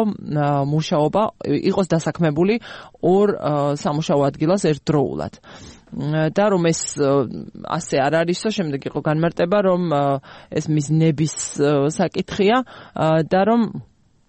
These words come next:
საჭირო არის გარკვეული რეგულაცია,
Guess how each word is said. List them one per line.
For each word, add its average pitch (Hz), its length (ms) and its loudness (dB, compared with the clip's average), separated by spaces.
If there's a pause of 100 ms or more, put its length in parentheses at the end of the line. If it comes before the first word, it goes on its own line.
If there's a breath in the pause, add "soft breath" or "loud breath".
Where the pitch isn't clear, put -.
(640)
საჭირო 156 1200 2
არის 170 280 0
გარკვეული 170 520 0
რეგულაცია, 156 680 0